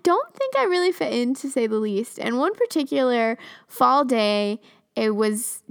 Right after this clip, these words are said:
j-, I just started there, like, a month before, and I was waiting to cross the street to go to my next class, and a group of boys from my grade walked up behind me. And one of the boys started laughing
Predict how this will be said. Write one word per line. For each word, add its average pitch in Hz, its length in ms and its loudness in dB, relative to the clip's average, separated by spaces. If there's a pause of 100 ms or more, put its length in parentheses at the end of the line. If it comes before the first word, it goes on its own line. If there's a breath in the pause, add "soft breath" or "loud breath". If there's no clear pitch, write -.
j-, - 220 -8
I 226 160 2
just 262 320 0
started 226 360 0
there, 226 220 0
like, 220 160 -2
a 202 60 -4
month 226 400 -2 (100)
before, 196 680 -2 (340 soft breath)
and 226 160 -6
I 226 300 0
was 226 340 0
waiting 226 520 -2
to - 160 -16
cross 247 340 0
the 240 100 -4
street - 360 -6
to 214 100 -8
go 208 140 0
to 202 40 -2
my 220 140 -2
next 220 320 -4
class, 208 580 0 (400 loud breath)
and 226 200 -2
a 226 80 -2
group 302 200 -2
of 359 140 -2
boys 233 320 2
from 240 100 -6
my 226 120 -2
grade 208 300 -2
walked 208 280 -4
up 214 100 -4
behind 214 380 -4
me. - 220 -14 (320 soft breath)
And 226 120 -2
one 247 160 2
of 370 60 2
the 466 160 2
boys 226 460 0
started 220 380 -2
laughing 208 720 0